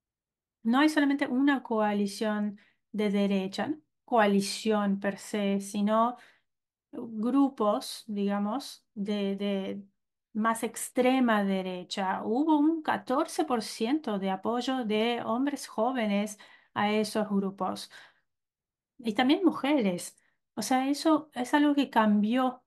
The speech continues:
cambió a último momento. Empeza-, tenían un, más apoyo, eso empezó a caer y probablemente porque no tenían nada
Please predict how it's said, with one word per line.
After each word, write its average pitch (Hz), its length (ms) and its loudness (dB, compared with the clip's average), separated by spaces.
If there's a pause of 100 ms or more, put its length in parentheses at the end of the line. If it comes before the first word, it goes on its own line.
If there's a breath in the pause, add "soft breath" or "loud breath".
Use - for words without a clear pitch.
(120)
cambió 233 360 -2
a 240 120 2
último 247 400 -2
momento. 196 560 0 (160)
Empeza-, 196 480 0
tenían 240 440 6
un, 220 260 2
más 226 200 4
apoyo, 285 500 4
eso 240 260 0
empezó 214 360 -2
a 220 120 0
caer 240 500 2
y 233 100 -2
probablemente 254 840 -2
porque 240 260 -4
no 285 140 2
tenían 294 340 4
nada 302 380 -2